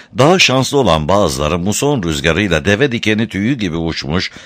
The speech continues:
ve dağın yamaçlarına dağılmışlardı. Sonra erkeklerden daha kısa ve ince olan Eva'nın da kurşun gibi indiğini gördü.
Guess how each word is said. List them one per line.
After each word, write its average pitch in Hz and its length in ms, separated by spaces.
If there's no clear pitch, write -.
ve 120 200
dağın 131 280
yamaçlarına 98 720
dağılmışlardı. 69 1080
Sonra 180 340
erkeklerden 117 840
daha 101 260
kısa 104 260
ve 92 80
ince 87 340
olan 82 260
Eva'nın 98 460
da 85 80
kurşun 117 520
gibi 95 200
indiğini 78 440
gördü. 65 540